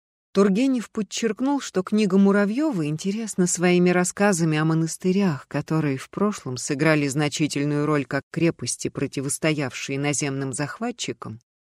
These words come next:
а в настоящее время являются хранилищами памятников русской старины, летописей, созданий зодчества, живописи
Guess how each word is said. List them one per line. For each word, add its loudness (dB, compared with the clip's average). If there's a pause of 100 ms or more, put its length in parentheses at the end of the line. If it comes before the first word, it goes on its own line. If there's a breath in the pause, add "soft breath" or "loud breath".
(160)
а 4
в 2
настоящее 2
время -2 (400)
являются 2
хранилищами 4
памятников -2
русской -4
старины, -2 (540)
летописей, 2 (240)
созданий 6
зодчества, 0
живописи 2